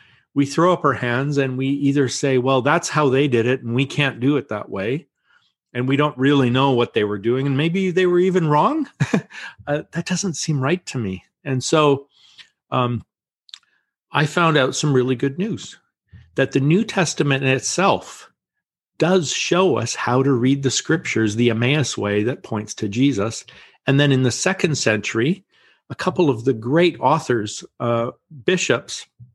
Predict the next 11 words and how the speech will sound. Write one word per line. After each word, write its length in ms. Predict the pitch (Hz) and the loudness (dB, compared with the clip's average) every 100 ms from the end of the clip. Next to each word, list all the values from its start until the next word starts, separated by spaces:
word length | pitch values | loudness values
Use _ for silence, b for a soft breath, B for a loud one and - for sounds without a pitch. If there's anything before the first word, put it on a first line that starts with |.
| _ _ _ _ - | _ _ _ _ -12
who 160 | - 147 | -2 0
were 180 | 143 123 | 2 0
grand 600 | 110 143 151 175 143 - | 0 0 2 2 0 0
disciples 600 | 143 - 147 - 135 120 | -2 2 0 2 0 -2
of 140 | 110 | -4
John, 420 | 113 160 170 113 - | -2 0 0 -2 -2
read 240 | 131 156 | 2 2
it 160 | 175 - | 2 -2
the 80 | |
same 340 | 135 131 120 120 | -4 0 -2 0
way, 340 | 151 120 - | 0 0 -2